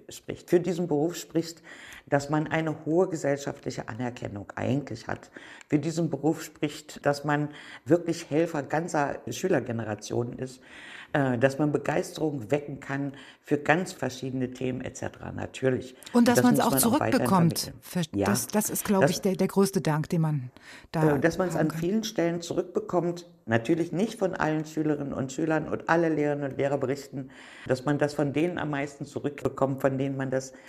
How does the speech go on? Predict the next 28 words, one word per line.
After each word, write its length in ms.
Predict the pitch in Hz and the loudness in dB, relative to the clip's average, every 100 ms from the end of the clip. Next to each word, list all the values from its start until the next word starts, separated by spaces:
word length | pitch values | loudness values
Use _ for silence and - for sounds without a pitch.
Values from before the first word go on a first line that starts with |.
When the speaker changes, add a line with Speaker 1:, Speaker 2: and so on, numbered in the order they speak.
| - - | -20 -4
Speaker 1:
ganz 260 | 156 202 160 | -2 -2 0
wenig 300 | 175 175 175 | 2 0 -2
erwartet. 580 | 117 135 - 196 - - - - - - | 0 0 0 -4 -6 -18 -20 -18 -16 -2
Äh, 60 | 165 | 4
aber 440 | 147 139 120 123 | 6 6 4 2
natürlich 520 | 123 110 - 120 131 | 2 0 0 -4 -4
ist 120 | 117 - | -10 -14
das 200 | - 113 | -14 -12
ein 100 | 107 | -10
Beruf, 380 | 101 101 - | -8 -8 -6
wo, 180 | 110 107 - - 107 135 | -6 -6 -10 -16 -6 4
ja, 220 | 143 127 | 4 4
wo 80 | 151 | 2
man 220 | 165 165 | 2 0
auch 200 | 147 120 | -4 0
wirklich 380 | 170 - - - | -2 -2 -12 -2
für 180 | 165 | 0
diese 260 | 170 156 135 | 0 -2 -4
Gesellschaft 600 | 117 120 135 - 135 - | -4 -2 -4 -4 -6 -4
ganz 260 | - 151 - | -4 -4 -4
viel 220 | 147 135 | -6 -6
tut, 360 | - 156 147 - | -4 -4 -4 -4
für 140 | - | -4
einzelne 360 | 123 127 127 120 | -4 -2 -4 -2
Menschen 400 | 113 131 - 117 | -2 -4 -6 -4
ganz 220 | 113 - | -6 -4
viel 180 | 113 - | -6 -6
tut. 300 | 104 101 | -8 -8